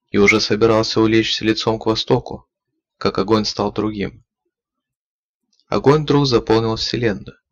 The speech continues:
став временем. Светила были его дровами.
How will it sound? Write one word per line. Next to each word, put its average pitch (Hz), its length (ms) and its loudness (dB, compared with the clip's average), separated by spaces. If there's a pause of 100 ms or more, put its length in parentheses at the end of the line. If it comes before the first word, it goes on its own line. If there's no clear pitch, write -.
(600)
став 95 380 -4
временем. 101 520 -4 (1040)
Светила 120 540 0
были 101 240 0
его 92 240 -2
дровами. 104 600 -4